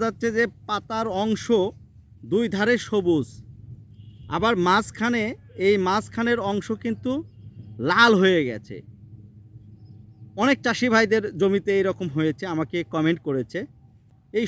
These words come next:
সমাধান কিভাবে করবেন? যাদের এরকম হয়েছে, ভেবে নেবেন আপনার জমিতে টিএসপি বা ফসফেটের অভাব রয়েছে। আপনার জমিতে যদি টিএসপি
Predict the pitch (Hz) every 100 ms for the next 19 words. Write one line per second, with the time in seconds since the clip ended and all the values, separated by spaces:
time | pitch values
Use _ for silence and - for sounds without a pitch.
0 | - 226 247 247 240 247 214 170 135 104
1 | 87 - - - - - - - 185 226
2 | 220 214 233 226 240 185 220 226 202 165
3 | _ - - - - _ - _ - -
4 | _ 151 196 240 240 240 240 208 220 165
5 | 202 214 226 240 247 - _ _ - -
6 | - - - _ - _ 247 254 233 214
7 | - 240 214 226 233 - - _ - -
8 | 214 - 226 247 254 - 160 175 190 -
9 | 135 110 98 - 92 - - - - _
10 | _ _ - - - 165 233 202 226 233
11 | 233 220 226 247 - - 240 247 - 220
12 | - - 240